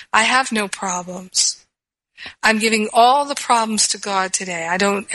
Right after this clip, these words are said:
have any problems. I have illusions of prom-, problems. And I'm not interested in energizing illusions of problems.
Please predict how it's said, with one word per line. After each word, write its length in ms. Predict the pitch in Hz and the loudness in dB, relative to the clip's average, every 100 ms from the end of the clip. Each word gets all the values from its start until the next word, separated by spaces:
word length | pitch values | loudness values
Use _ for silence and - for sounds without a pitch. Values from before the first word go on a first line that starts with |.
| - | -4
have 260 | - 208 196 | 0 0 0
any 320 | 208 233 254 | 0 2 0
problems. 640 | - - 202 180 180 - - - - - | -2 0 2 2 -2 -4 -4 -8 -8 0
I 80 | 220 | 4
have 220 | 233 233 254 | 4 2 0
illusions 640 | 226 240 285 - 247 - - | 2 2 2 0 -2 -4 -6
of 140 | 208 | -12
prom-, 480 | - 202 180 175 175 - - | -8 -4 -2 -4 -8 -10 -6
problems. 800 | - 208 190 180 175 180 - - - - - - | 2 4 4 -2 -10 -2 -2 -2 -8 -16 -16 0
And 120 | 214 | 2
I'm 180 | 214 214 | 4 2
not 280 | 226 269 285 | 2 2 0
interested 680 | - 285 302 277 - - 202 | 0 0 0 0 -2 -4 -6
in 160 | 190 202 | -8 -2
energizing 880 | 214 220 247 233 220 202 202 214 214 | 0 0 0 0 0 -2 -2 -2 -6
illusions 540 | 247 202 196 185 202 190 | -4 -2 0 0 0 -4
of 120 | 202 | -6
problems. 460 | - 214 196 190 | -6 -4 -2 -2